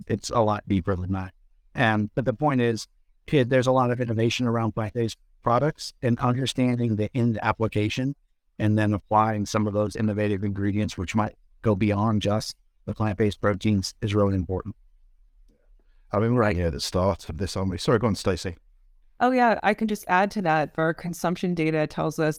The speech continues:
Speaker 3: that if you live in a relatively high-income country, the vast majority of people are over-consuming protein. So whether your protein is perfectly digestible is probably not an issue for you unless you are a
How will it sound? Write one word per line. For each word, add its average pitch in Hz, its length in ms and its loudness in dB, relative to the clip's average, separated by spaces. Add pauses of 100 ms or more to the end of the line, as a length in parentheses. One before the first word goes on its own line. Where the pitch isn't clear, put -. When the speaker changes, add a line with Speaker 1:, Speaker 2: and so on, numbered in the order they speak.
Speaker 3:
that 156 260 -4
if - 180 -4
you 175 140 -4
live 170 180 -2
in 160 160 0
a 156 80 -2
relatively 156 560 -2
high-income 151 540 -2
country, 156 460 -4 (240)
the 160 200 -2 (960)
vast 175 320 2
majority 160 380 0
of 160 60 -4
people 160 220 0
are 147 160 0
over-consuming 165 800 -2
protein. 185 540 -2 (340)
So 156 440 2 (120)
whether 165 240 2
your 160 140 0
protein 160 380 -2
is 156 120 -4
perfectly 160 440 -4
digestible 151 640 -4
is 143 140 -6 (140)
probably 190 440 -2
not 156 180 0
an 151 120 -4
issue 151 280 -4
for 156 120 -4
you 151 200 2
unless 147 420 -2
you 147 120 -2
are 147 280 -2
a 143 40 -8